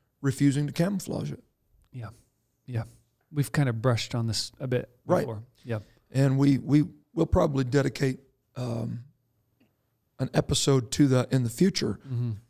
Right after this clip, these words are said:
Speaker 1: But the identity of who we are,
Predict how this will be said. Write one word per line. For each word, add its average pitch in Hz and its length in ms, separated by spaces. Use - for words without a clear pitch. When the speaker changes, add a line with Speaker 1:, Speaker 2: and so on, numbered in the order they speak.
Speaker 1:
But 135 420
the 131 480
identity 135 540
of 120 200
who 139 180
we 123 300
are, 120 600